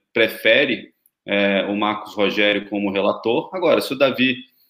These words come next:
é, for escolhido relator, se ele fizer uma, um pouquinho de pressão, parece, parece que se, se ele fizer essa, essa pequena pressão é suficiente pra ele acabar com a relatoria, é, também não é uma notícia positiva ali pro andamento, até porque o Davi Alcolumbre tem ainda uma relação boa com o Palácio, principalmente,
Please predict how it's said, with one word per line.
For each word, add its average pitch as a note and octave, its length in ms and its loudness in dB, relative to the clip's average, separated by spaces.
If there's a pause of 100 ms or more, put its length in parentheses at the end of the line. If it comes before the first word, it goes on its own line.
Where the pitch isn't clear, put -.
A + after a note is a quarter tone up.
(220)
é, G#2 380 2
for G2+ 120 -4
escolhido G#2+ 480 0
relator, B2 540 2
se A#2+ 160 -6
ele G#2 180 2
fizer G2+ 280 -6
uma, G2 280 -2
um G2 140 -6
pouquinho D#3+ 380 0
de D#3+ 100 -8
pressão, B2+ 580 2
parece, A2 380 2 (340)
parece A2 240 2
que - 80 -14
se, - 400 -4 (140)
se - 160 -2
ele C#3+ 160 0
fizer A#2 220 2
essa, A2+ 200 4 (220)
essa - 160 -8
pequena - 420 -2
pressão A2 300 -2
é A2 40 0
suficiente A#2+ 600 0
pra A2 120 -2
ele G#2+ 60 2
acabar G2+ 320 -2
com G2+ 100 -4
a - 20 -2
relatoria, B2 640 -2 (680)
é, A2 520 4
também D3 260 4
não C#3+ 60 4
é D3 40 0
uma D#3 140 2
notícia D3 420 -4
positiva D3 600 0
ali A#2+ 160 0
pro C3 140 -6
andamento, C3+ 500 0
até A2+ 180 0
porque A#2+ 320 -8
o A2+ 320 0
Davi G#2 200 2
Alcolumbre A#2+ 400 -2
tem E3 160 2
ainda B2 260 4
uma G#2+ 220 0
relação G#2+ 420 0
boa A2+ 240 0
com G#2+ 80 -16
o - 40 -14
Palácio, G#2 420 0
principalmente, C3+ 1000 0